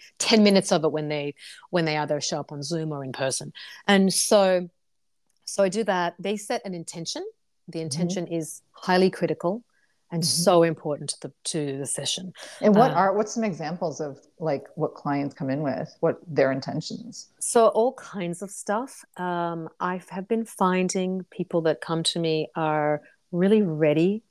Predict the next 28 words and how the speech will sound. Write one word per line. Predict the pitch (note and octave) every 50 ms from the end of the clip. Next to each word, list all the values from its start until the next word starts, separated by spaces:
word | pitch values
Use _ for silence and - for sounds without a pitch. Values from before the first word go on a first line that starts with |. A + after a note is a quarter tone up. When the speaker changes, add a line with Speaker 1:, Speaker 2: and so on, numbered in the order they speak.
| _ _ _ - -
Speaker 1:
to | - F3+
hear | D3+ - - - E3+ E3 D#3+
their | D#3 D3 C#3 C#3
truth. | - - - - D#3 C#3+ D3 - - - - - _ _ _ _ _ _ - _ -
So | - - E3+ - F#3 E3+ E3+ E3+ F#3
Speaker 2:
Mm-hmm. | G3+ G3+ -
Speaker 1:
that's | - F3 F#3+ - -
a | A3+
powerful | - - - F3 E3 D#3+ D#3+ E3+ - - F3+ E3+ D#3+ D#3 - _ _ _ _ _ _ _
thing, | - - E3 D3 C#3 D#3 - _ _ - - _ _ -
to | - F#3
hear | D#3 - - - G3 F#3+ F#3 F3+
your | F#3 F3+ D#3+ D#3 D3 D3
truth, | C#3+ - - - - C#3+ - C#3 - - - _ - - - - _ _ _ -
because | E3+ D#3+ D#3 - - - F3+ E3+ E3 D#3+ D#3 D3 - - - _ -
the | E3+ F3 E3+ E3+ E3 D#3+
spirits | - - - - C4 F4 A4 A4 -
don't | - F4 E4+ D4 F#3+
muck | F3 D#3 - -
around. | D#3 D3 - D3 D#3 D#3+ E3+ - - - D#3+
They're | F#3+ G3+ B3+ D4+ F4 F4
not | F4 D#4+ -
like, | - A3 G#3+ G3+ F#3 - - - _ _ _ _ _ _ - E3+
Speaker 2:
Mm-hmm. | C3+ - D#3+ - - -
Speaker 1:
they | A#3+ B3+ C4+
don't, | D4+ D#4+ E4+ B3
like, | A#3 A#3 A3 -
sugarcoat | - - - F3+ F3+ G#3 G#3 - F#3 E3+ D3 C#3+